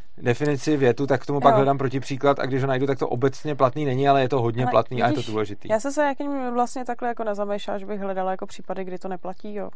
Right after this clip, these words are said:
Speaker 2: Asi
Speaker 1: To je
Speaker 2: jako
Speaker 1: jako
Speaker 2: jo.
Speaker 1: matfizák
Speaker 2: Ani jsem
Speaker 1: dělám
Speaker 2: to,
Speaker 1: vždycky,
Speaker 2: já
Speaker 1: no.
Speaker 2: jsem to asi ani nikdy nevnímala, tuhle tu teorii, jako něco, co musí platit ve sto procentech případů, ale jako příklad dobrý. Nicméně, kde já se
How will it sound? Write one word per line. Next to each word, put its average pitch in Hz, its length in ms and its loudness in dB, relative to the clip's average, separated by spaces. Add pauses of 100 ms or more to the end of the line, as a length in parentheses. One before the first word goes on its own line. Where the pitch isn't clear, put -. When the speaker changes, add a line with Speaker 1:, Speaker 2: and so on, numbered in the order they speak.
Speaker 2:
Asi - 180 -6
Speaker 1:
To 113 60 6
je - 20 8
Speaker 2:
jako 120 100 8
Speaker 1:
jako 196 120 4
Speaker 2:
jo. 127 40 0
Speaker 1:
matfizák 120 360 2
Speaker 2:
Ani - 140 2
jsem 269 200 2
Speaker 1:
dělám 262 140 4
Speaker 2:
to, 269 80 4
Speaker 1:
vždycky, - 260 -2
Speaker 2:
já 240 40 12
Speaker 1:
no. 233 60 8
Speaker 2:
jsem 254 140 -4
to - 140 4
asi - 180 0
ani 247 200 2
nikdy 240 240 -4
nevnímala, 226 500 4
tuhle 220 240 0
tu 226 100 -4
teorii, 220 360 2
jako 208 180 0
něco, 214 240 -4
co 226 100 -6
musí 214 180 -6
platit 202 300 -2
ve 196 100 -4
sto 214 140 -6
procentech 214 420 -6
případů, - 500 -6
ale 190 120 0
jako - 180 -6
příklad 226 340 -4
dobrý. 190 320 -4 (400)
Nicméně, 240 440 -4 (220)
kde 226 140 6
já 220 140 10
se 247 280 4